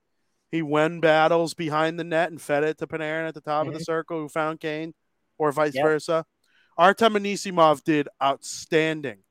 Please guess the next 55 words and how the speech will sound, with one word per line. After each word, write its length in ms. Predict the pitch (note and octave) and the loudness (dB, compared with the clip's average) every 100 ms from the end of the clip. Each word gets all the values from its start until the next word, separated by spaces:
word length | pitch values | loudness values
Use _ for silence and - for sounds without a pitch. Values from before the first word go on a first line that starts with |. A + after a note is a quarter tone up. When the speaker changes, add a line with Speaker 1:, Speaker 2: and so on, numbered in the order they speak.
| _ _ _ _ - | _ _ _ _ 0
Speaker 1:
as, 300 | D3+ C#3+ D3 | 2 2 0
like, 160 | C#3+ | -2
that 240 | C3+ C#3+ - | 0 -2 -2
third 400 | - D3+ D3+ D3 | 0 2 2 2
guy 300 | C#3 C#3 D3 | 2 2 0
on 160 | D3 | -2
a 40 | C3+ | -4
line 360 | B2+ C3+ D3 | -2 -2 -4
that 120 | C3 | -10
just 200 | - A#2 | -12 -10
goes 240 | C3 C3+ C3+ | -2 -2 -2
to 100 | D3 | -10
the 80 | C#3 | -8
front 240 | C#3 C#3+ | -6 -6
of 60 | C#3 | -6
the 80 | |
net, 320 | C#3 C3+ C#3 - - _ | -6 -2 -2 -4 -20 _
maybe 300 | D3+ D3 D3 | 0 0 0
take 240 | D#3 D3+ D3+ | -2 -2 0
a 80 | |
hit 180 | C3+ D#3 | 0 0
behind 340 | C#3+ C#3 C#3+ D3+ | 0 -2 -2 -4
the 60 | |
net 320 | D3 D3 D3 | -4 -2 -2
to 80 | D3+ | -4
make 220 | C#3+ C#3 | -6 -6
a 40 | C#3+ | -8
play, 400 | D3 C#3+ C#3+ D3 - _ | -2 0 0 0 -8 _
or 360 | D3 C3+ B2 A#2 _ _ | 2 4 4 -2 _ _
beat 200 | D3 F3 | -2 0
a 40 | E3+ | 0
defender 500 | D#3 D#3+ D#3+ E3 E3 | 0 4 4 4 -2
to 200 | E3 E3+ | 0 2
a 60 | D3+ | 4
puck 260 | D#3 D#3+ | 2 2
behind 320 | E3+ D3 D3+ | 0 -2 -2
the 60 | D#3 | -2
net. 240 | D3+ D3+ | -2 -2
Taylor 280 | - E3 G3+ | 0 0 2
Radish 380 | D3+ C#3+ C#3+ - | 2 0 0 -4
can 160 | C3 A#2 | -14 -10
do 200 | B2 A2+ | -8 -8
that. 160 | F#2 _ - _ _ _ _ _ - | -10 _ -20 _ _ _ _ _ -4
And 460 | C#3 C3 A#2+ A2+ - _ _ _ | -2 -2 -6 -14 -18 _ _ _
Taylor 380 | - E3 E3 E3 | 4 6 6 4
Hall's 260 | D#3+ D#3+ D#3 | 2 2 0
a 80 | |
high-volume 540 | C#3+ D3+ D3+ D3+ D#3 C#3+ | 2 0 2 0 0 -4
shooter. 300 | - E3 D#3 | -8 -6 -6
We 100 | D3+ | -4
know 100 | D3 | -4
what 140 | D3 | -4
Bedard 420 | D3+ C#3+ C#3 C#3+ - | -6 -2 0 0 -4
can 180 | D3+ | -16
do. 340 | C3 C#3 C#3 | -6 -4 -2